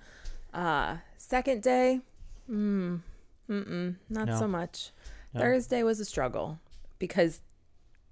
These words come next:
Speaker 1: Roxy had a lot of homework,
Speaker 2: Mm-hmm.
Speaker 1: and we were trying to get stuff done, and I just did not manage time well. I didn't know.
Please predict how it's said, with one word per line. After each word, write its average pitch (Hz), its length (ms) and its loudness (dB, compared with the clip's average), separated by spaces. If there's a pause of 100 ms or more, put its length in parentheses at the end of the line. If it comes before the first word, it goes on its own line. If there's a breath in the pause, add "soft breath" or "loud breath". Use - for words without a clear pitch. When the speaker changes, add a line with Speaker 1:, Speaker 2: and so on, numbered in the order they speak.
(160)
Speaker 1:
Roxy 170 340 -2
had 139 120 -2
a 139 40 -2
lot 135 140 0
of 131 60 -4
homework, 120 440 -6 (320 soft breath)
Speaker 2:
Mm-hmm. 113 100 -6
Speaker 1:
and 104 120 -8 (100)
we 170 140 0
were 165 100 4
trying 139 280 -4
to 139 40 -4
get - 200 -6
stuff - 240 -6
done, 135 380 -6 (120)
and 151 160 -2
I 143 100 0
just 139 380 -4
did 147 220 -2
not 135 300 0
manage 131 420 -4
time 135 260 -2
well. 113 160 -10
I 170 80 4
didn't 185 300 6
know. 160 440 6